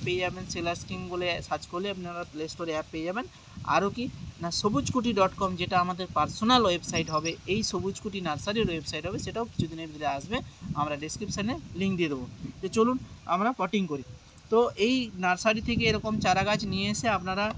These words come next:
যদি নরমাল মাটি হয় বা আমরা যে মাটিটা বললাম ওই মাটি হয়, তাহলে ছয় ইঞ্চি থেকে আট ইঞ্চি পটে আপনারা অনায়াসে পটিং করতে পারবেন এবং পট যেন হোল থাকে, যদি হোল না থাকে আপনারা হোল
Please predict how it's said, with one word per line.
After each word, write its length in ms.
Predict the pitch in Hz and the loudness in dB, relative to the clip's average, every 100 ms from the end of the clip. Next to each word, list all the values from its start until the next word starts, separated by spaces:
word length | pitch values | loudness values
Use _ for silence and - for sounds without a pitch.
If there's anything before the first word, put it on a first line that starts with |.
| - - - 170 | -8 -10 -10 -2
যদি 440 | 175 180 214 220 196 | 0 2 0 0 -2
নরমাল 540 | 165 156 170 202 214 | 2 2 2 0 -2
মাটি 360 | 190 170 214 208 | 0 -2 -2 -2
হয় 200 | 180 165 | -2 2
বা 180 | 175 175 | 4 4
আমরা 200 | 170 180 | 2 -4
যে 160 | 185 | -4
মাটিটা 440 | 175 165 190 190 185 | -4 -4 -4 -4 -2
বললাম 340 | 170 180 160 160 | 0 2 0 -2
ওই 120 | 180 | -6
মাটি 300 | 160 151 202 | -6 -4 -2
হয়, 160 | 170 | -2
তাহলে 260 | 170 190 220 | -2 0 -2
ছয় 260 | - 190 190 | -2 -2 0
ইঞ্চি 220 | 196 214 | -2 -4
থেকে 200 | 214 208 | -4 2
আট 220 | 175 - | 2 0
ইঞ্চি 240 | 185 185 202 | -6 -6 -6
পটে 240 | 156 156 185 | -6 -4 -4
আপনারা 300 | 175 180 180 | -2 -2 -2
অনায়াসে 560 | 156 160 175 175 240 302 - - - - - - - - - - - | -2 -2 -2 2 2 2 -2 -12 -14 -16 -18 -20 -20 -20 -20 -18 0
পটিং 320 | 170 190 208 | 2 2 0
করতে 260 | 208 208 214 | 0 0 0
পারবেন 400 | 170 170 185 240 | 2 4 4 0
এবং 280 | 190 196 202 - | 0 -2 -2 2
পট 220 | 180 190 - - - - - - | 2 2 -2 -20 -20 -18 -18 -6
যেন 260 | 180 190 220 | 2 4 4
হোল 360 | 156 180 220 | 4 6 6
থাকে, 320 | 208 196 196 208 | 6 2 2 0
যদি 180 | 208 | 0
হোল 320 | 202 165 202 196 | -2 2 2 4
না 220 | 175 185 | 4 4
থাকে 220 | 208 202 | 2 -2
আপনারা 280 | 202 196 202 | -4 -4 -4
হোল 240 | 170 190 | -2 -2